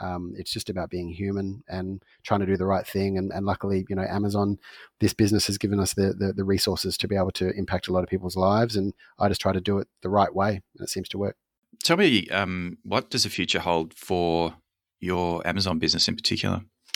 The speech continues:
Speaker 1: Uh, it's an interesting question.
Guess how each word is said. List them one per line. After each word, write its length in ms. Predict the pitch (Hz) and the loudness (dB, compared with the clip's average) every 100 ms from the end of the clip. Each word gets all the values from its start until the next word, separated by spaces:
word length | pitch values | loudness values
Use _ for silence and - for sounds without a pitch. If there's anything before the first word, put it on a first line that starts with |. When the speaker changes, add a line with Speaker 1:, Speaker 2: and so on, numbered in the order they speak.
| - - - - - - - - _ _ | -12 -16 -14 -14 -14 -16 -18 -20 _ _
Speaker 1:
Uh, 380 | 320 277 277 240 - _ _ | -4 -2 -2 -4 -10 _ _
it's 160 | 214 - | 0 4
an 60 | |
interesting 320 | 208 196 - 185 | 4 2 0 0
question. 480 | - 101 - 113 | 0 0 -2 -4